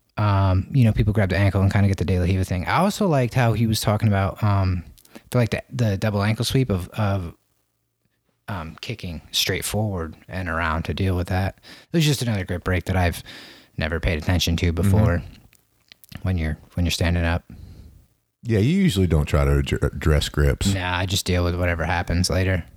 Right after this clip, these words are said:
Speaker 1: and then, uh, move forward from there.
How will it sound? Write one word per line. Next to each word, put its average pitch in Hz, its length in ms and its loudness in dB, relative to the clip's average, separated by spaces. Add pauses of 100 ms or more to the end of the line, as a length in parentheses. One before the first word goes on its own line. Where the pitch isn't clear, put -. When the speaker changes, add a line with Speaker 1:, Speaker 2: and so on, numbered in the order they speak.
(1300)
Speaker 1:
and 92 200 0
then, 87 340 2
uh, 92 300 0
move 110 160 4
forward 123 300 2
from 135 140 2
there. 127 180 2